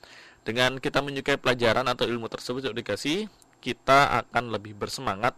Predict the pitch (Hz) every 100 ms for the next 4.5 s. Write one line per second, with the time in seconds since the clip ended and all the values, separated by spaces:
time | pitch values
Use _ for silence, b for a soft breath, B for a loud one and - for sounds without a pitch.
0 | - 143 143 131 120 110 113 123 107 101
1 | 101 98 98 - - 151 180 170 170 -
2 | 120 120 117 110 104 98 - - 156 135
3 | - 113 104 107 - 101 120 127 B B
4 | B B B - 151